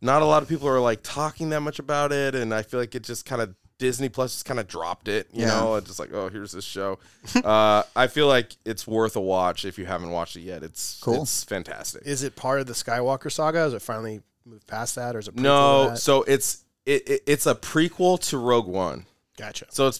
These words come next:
Speaker 1: kinda part of the Skywalker saga in the sense that, like, Rogue One is kinda part of the Skywalker saga. Like,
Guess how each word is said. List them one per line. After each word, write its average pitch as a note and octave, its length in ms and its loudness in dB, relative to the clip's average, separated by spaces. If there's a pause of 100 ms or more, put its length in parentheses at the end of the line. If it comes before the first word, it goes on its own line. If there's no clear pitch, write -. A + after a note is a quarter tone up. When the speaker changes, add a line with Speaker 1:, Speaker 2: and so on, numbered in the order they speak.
Speaker 1:
kinda D#3+ 380 2
part F3 220 4
of E3 60 2
the D#3+ 60 -4
Skywalker D#3 480 0
saga D#3 320 2
in C#3 120 2
the B2 60 -2
sense C3 280 -2
that, C3 80 0
like, A2+ 240 2 (200)
Rogue D3+ 240 6
One C3+ 280 4
is B2 100 0
kinda B2+ 320 0
part C3 220 0
of A#2 100 -2
the - 80 -
Skywalker A#2+ 320 -2
saga. A#2+ 320 0
Like, G#2+ 240 -2